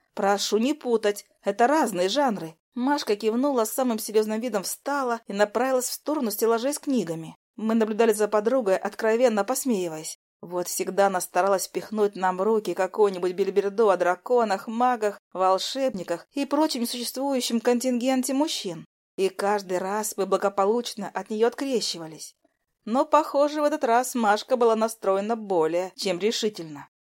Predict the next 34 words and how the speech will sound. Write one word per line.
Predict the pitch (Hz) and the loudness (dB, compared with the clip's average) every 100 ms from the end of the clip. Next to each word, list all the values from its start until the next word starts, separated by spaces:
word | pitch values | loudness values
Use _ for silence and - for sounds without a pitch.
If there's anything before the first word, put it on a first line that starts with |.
| - | -4
За | 185 | -2
столик | 175 196 175 | 0 0 0
она | 180 | 0
вернулась | 175 180 190 208 170 | 2 2 2 2 2
с | - | 0
тремя | 185 180 185 | -6 -4 -4
книгами | - 240 196 170 170 | -2 -2 -2 -2 -4
в | 175 | 0
ярких | 196 170 175 208 | 2 2 -2 -2
обложках | 214 220 160 - 147 - _ | 0 0 0 -4 -12 -16 _
и | 240 262 | -4 2
торжественно | 254 240 226 240 254 262 | 2 4 2 0 0 -2
вручила | 285 - 233 247 | -2 -2 0 0
нам | 202 185 | 0 -2
по | - 208 | 0 -2
одной. | 208 160 147 _ _ _ _ | -2 -6 -10 _ _ _ _
«Что | - - - _ 220 202 185 | -14 -14 -14 _ 4 6 8
это?» | 190 208 220 226 233 - _ - | 6 4 2 2 0 -12 _ -4
Аня | 254 254 | -2 0
недоуменно | 220 214 226 233 269 254 196 | 0 2 2 4 0 2 2
вертела | 208 214 240 | 0 0 0
в | 226 | 2
руках | 226 262 269 | 0 -2 -6
книгу, | - 269 240 175 165 160 | -4 -2 -2 -2 -4 -4
где | 202 196 | -4 2
на | 196 | 4
обложке | 190 214 - | 4 2 0
красовалась | 185 185 208 208 208 190 | -6 -2 0 2 2 0
томная | - 208 196 190 | -2 -2 0 -2
пара | 190 240 240 185 170 _ | -2 -2 0 -2 -6 _
в | |
обрамлении | 180 190 202 214 254 202 190 | -2 2 4 4 0 0 0
магических | 202 214 214 220 240 | 0 -2 -4 -8 -8
сполохов. | - - 220 170 - - | -8 -2 -2 -2 -6 -12